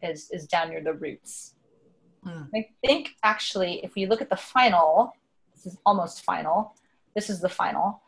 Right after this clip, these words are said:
Speaker 1: um, you see it's much more pared down in the final version. There's a lot of white space. Um, they've really came to a place where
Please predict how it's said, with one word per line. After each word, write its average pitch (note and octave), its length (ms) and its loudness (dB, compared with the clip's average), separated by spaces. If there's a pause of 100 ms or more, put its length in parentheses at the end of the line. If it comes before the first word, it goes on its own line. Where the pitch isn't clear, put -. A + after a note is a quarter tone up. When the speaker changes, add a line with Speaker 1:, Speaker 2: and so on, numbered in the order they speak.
(380)
Speaker 1:
um, G3 380 6 (280)
you A3 120 2
see B3+ 160 0
it's A3 160 -2
much G#3 560 4
more G3+ 180 6
pared F#3 360 4
down F#3+ 480 4 (220)
in G3 80 0
the F#3+ 80 2
final F#3 360 2
version. A3 500 0
There's G3 180 2
a F#3 40 6
lot F3+ 320 8
of F3+ 160 4
white F3+ 260 4
space. F#3+ 640 -2 (1500)
Um, F3 340 2
they've F#3+ 540 2 (120)
really G#3 680 4 (260)
came G#3 220 0
to G#3 80 0
a G3 40 -2
place F#3 360 0
where F3 400 4